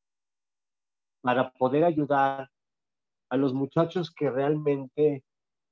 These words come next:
querían buscar un cambio en su vida, ¿no? O sea, a esa gente que, que realmente, eh, estaba arrepentido, había pagado su pena,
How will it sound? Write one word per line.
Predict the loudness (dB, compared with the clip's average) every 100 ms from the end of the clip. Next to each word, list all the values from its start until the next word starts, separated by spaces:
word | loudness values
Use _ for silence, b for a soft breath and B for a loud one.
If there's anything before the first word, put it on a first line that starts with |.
| _
querían | 2 4 6 6 6
buscar | 2 -2 -4
un | -2 -2
cambio | 0 -2 -2 -6
en |
su | -10 -16
vida, | -12 -12
¿no? | -6 -8 -8 _ _ _ _ _
O | -12
sea, | 0 2 2 0
a | 0 0
esa | 0 -6
gente | -4 -4 -4 -10 _
que, | -6 -6 -6
que | -4
realmente, | 0 0 0 0 -2 0 0 0 -2 _ _ _ _ _ _
eh, | -2 2 2 2
estaba | -10 0 2
arrepentido, | 4 0 -2 -4 2 2 4
había | 2 0
pagado | 0 0 2 0
su | -4 _
pena, | 0 0 -2